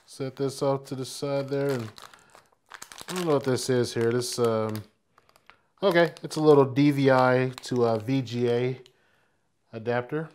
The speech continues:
We'll just kinda set that off here. And I'm not really opening any of these plastic items yet because I don't have any anti-static gloves on. And, uh,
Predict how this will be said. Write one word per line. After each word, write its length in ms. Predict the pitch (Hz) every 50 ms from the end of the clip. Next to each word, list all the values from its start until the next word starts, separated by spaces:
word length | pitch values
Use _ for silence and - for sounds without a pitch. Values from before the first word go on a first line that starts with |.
| _ _ _ -
We'll 160 | 113 104 104
just 220 | 98 107 - -
kinda 280 | - 117 110 107 104 104 - - _ _ _ _ _ _ _ _
set 360 | - - - 117 110 107 -
that 180 | 117 117 113
off 260 | 110 110 110 113 - -
here. 220 | 127 123 135 139 - - - - - - - -
And 120 | - 185 226
I'm 80 | 240
not 200 | 233 214 190 175
really 240 | 165 180 175 165 156 147
opening 440 | 147 160 151 - 156 147 143 139
any 200 | 139 139 139 139
of 100 | 135 123
these 180 | 127 123 120 120
plastic 560 | - - 143 131 127 127 117 - - 131 123
items 380 | 131 123 127 127 127 123 113 110
yet 180 | 131 131 127
because 280 | 117 123 - 127 113 107
I 80 | 117 117
don't 120 | 120 120
have 180 | 113 120 117 110
any 300 | 117 113 113 113 107 - _ _ _ _ -
anti-static 760 | 123 123 117 117 - 117 113 107 - 123 120 117 117 110 101
gloves 320 | 117 117 117 120 113 107
on. 340 | 123 123 123 123 127 123 120 - _ _ _ _ _ _ _ _ -
And, 280 | 117 113 113 110 104
uh, 200 | 107 101 98 95